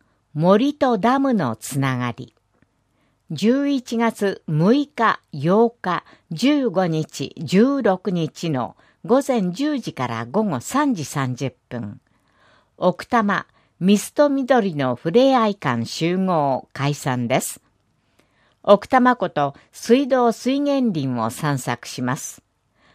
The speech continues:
対象は、都営水道使用の小学生以上か、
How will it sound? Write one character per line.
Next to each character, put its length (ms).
対 180
象 300
は、 180
都 200
営 140
水 340
道 200
使 280
用 240
の 240
小 260
学 260
生 360
以 160
上 280
か、 280